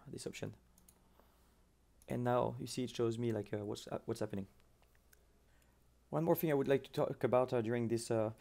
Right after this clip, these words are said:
about this workflow that's pretty awesome is it's using basically, um,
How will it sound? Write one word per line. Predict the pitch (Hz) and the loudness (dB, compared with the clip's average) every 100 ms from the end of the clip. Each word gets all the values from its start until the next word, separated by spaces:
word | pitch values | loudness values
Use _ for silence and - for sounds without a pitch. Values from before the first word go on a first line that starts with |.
| - - - | -16 -8 2
about | 123 117 | 4 4
this | 113 | 4
workflow | 139 139 135 | 2 2 2
that's | 117 - | 2 0
pretty | 143 127 123 | -2 -2 0
awesome | 123 135 165 180 - - | 0 0 -2 -4 -8 -2
is | 139 135 127 120 - - - - - | 2 4 2 -2 -10 -18 -20 -20 -4
it's | 135 127 139 | -2 0 -2
using | 147 185 208 | 0 0 2
basically, | 160 151 139 - 143 143 143 - - | 4 4 2 -4 -2 -2 -2 -2 0
um, | 127 120 120 120 | 4 4 2 -4